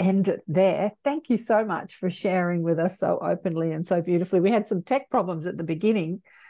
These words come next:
which seemed to, it's funny, as soon as you finish talking about March two thousand and six,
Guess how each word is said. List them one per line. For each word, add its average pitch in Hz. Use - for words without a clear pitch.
which 208
seemed 226
to, 196
it's 202
funny, 254
as 190
soon 277
as 269
you 240
finish 208
talking 233
about 180
March 202
two -
thousand 208
and 180
six, -